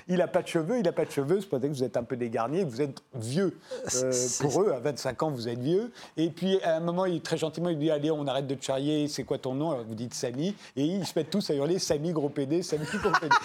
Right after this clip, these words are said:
Speaker 1: <laughs> C'est-à-dire, c'est quand
Speaker 2: Exact.
Speaker 1: même, on a, on a les, vous avez, vous avez vécu les deux, hein.
Speaker 2: Bah, moi, j'ai vécu, bah, enfin, les États-Unis, c'est une, euh, voilà, c'est un voyage d'ascenseur émotionnel. Et, euh, de surcroît, leur, leur, leur forme de société est très, très, très injuste aussi.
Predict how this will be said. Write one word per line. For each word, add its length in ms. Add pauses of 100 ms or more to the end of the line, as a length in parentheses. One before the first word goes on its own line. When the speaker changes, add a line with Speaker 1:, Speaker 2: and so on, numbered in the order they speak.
Speaker 1:
<laughs> 140
C'est-à-dire, 280 (340)
c'est 240
quand 140
Speaker 2:
Exact. 160
Speaker 1:
même, 140
on 220
a, 100
on 180
a 80
les, 140
vous 140
avez, 260
vous 180
avez 100
vécu 240
les 140
deux, 300
hein. 160
Speaker 2:
Bah, 160
moi, 180
j'ai 140
vécu, 400
bah, 200
enfin, 200
les 260
États-Unis, 540
c'est 180
une, 140
euh, 560
voilà, 180
c'est 140
un 40
voyage 240
d'ascenseur 520
émotionnel. 500 (600)
Et, 120
euh, 380
de 120
surcroît, 460
leur, 240
leur, 240
leur 380
forme 220
de 80
société 520
est 220
très, 320
très, 260
très 300
injuste 400
aussi. 320